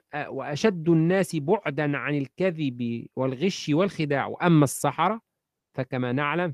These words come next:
فعلى خلاف هذا، فهم معروفون بالكذب، بالكذب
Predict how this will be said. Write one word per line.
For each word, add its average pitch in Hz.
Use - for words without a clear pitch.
فعلى 147
خلاف 139
هذا، 123
فهم 170
معروفون 135
بالكذب، 139
بالكذب 156